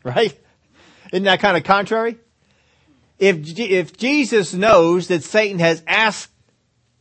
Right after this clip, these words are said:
for these, these, these men, why would he then go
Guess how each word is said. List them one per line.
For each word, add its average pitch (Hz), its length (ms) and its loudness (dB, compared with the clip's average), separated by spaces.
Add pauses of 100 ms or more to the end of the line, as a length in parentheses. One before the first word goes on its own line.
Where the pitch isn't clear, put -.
(260)
for 208 540 2
these, 180 280 0
these, 175 540 -4
these 175 240 -4
men, 175 340 -2 (880)
why 202 300 -2
would 214 160 0
he 208 80 0
then 202 280 -2
go 190 500 4